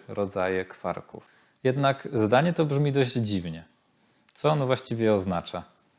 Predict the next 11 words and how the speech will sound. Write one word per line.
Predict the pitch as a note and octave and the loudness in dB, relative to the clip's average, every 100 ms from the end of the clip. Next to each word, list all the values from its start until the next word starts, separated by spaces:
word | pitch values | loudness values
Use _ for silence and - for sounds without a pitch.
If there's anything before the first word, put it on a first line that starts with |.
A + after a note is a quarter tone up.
| _ _ _ _ _ _ _ - | _ _ _ _ _ _ _ -2
Jest | D3 - - | -2 -2 2
to | D3 D3 - - _ _ _ | 2 2 -4 -20 _ _ _
niejako | B2 B2 B2+ - | -4 -2 -2 -2
przerobione | C3 - C#3+ C3 B2 C3+ B2+ G2+ A2+ F#3+ - _ _ - | -4 0 4 6 6 6 6 6 4 2 -4 _ _ -4
niemieckie | C3 B2+ C3+ - - A2 | 0 0 -2 -4 -4 0
zdanie | A2 A#2 A#2+ A2 | 2 4 4 2
"Drei | G#2+ G2 A2 B2+ | 0 2 4 4
Mark | G#2 F#2+ G#2+ E3 - - _ - | 2 2 2 0 -2 -16 _ -2
für | C#3+ C3 | 0 2
Muster | A#2+ A2 - A2+ A2+ | 0 -2 -4 -4 -4
Quark", | - - F2+ E2+ - | -6 -2 -2 -2 -10